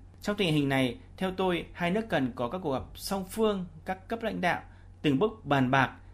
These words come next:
đưa ra những giải pháp đảm bảo công bằng về lợi ích giữa hai bên. Điều này tuy rất khó, à, nhưng mà, à, cần phải làm, bởi căng thẳng hai nước ở khu vực sẽ ảnh hưởng rất lớn tới an ninh, cả về kinh tế lẫn văn hóa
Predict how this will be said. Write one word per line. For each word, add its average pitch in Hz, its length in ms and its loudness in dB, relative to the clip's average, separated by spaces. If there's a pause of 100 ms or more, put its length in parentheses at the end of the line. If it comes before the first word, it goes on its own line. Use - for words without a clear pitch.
(200)
đưa 170 220 2
ra 156 200 2
những 156 160 -2
giải 170 180 -2
pháp - 460 -4
đảm 113 200 -2
bảo 104 200 2
công 185 180 -2
bằng 151 260 4
về 117 160 2
lợi 143 160 0
ích 214 100 -8
giữa 165 120 -4
hai 165 160 -2
bên. 147 300 2 (640)
Điều 151 160 6
này 127 340 4
tuy 139 120 0
rất 214 240 -2
khó, 143 400 2 (200)
à, 117 360 -8 (200)
nhưng 165 360 -2
mà, 123 360 4
à, 107 140 -6
cần 113 140 -2
phải 101 140 -6
làm, 104 260 -2 (420)
bởi 143 120 0
căng 185 180 -2
thẳng 160 280 2
hai 143 200 -6
nước 175 160 -2
ở 110 100 -4
khu - 160 -6
vực 135 260 -4
sẽ - 160 -4
ảnh 147 160 -4
hưởng 110 200 -4
rất 190 140 -2
lớn 170 320 2 (380)
tới 131 100 -2
an 175 220 2
ninh, 190 220 2 (440)
cả 110 160 0
về 104 260 -4
kinh 151 260 -2
tế 135 220 4
lẫn 151 200 -4
văn 156 100 -6
hóa 127 340 -6